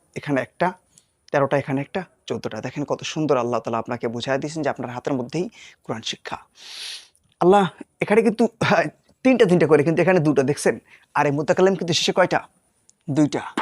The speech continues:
এটা বুঝতে হবে। তো মোট চোদ্দটা সিগা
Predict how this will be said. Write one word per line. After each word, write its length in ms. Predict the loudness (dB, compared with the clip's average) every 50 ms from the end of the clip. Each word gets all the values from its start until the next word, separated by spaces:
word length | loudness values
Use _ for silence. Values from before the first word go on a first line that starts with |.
| -6 -2
এটা 120 | -2 -2 -2
বুঝতে 240 | -2 -4 -6 -8 -8
হবে। 200 | -8 -10 -12 -20 _ _ -20 -20 -20 -18 -18 -20 -20 -20 _ _
তো 100 | 4 6
মোট 220 | 6 6 4 4 2 -6 -14 -14 -14 _ _ _ _ _ _ _ _ _ _ _
চোদ্দটা 560 | 2 2 2 4 2 2 4 4 2 2 0 -6 _ _ _ _
সিগা 540 | -18 -4 -2 0 2 4 2 2 0 -2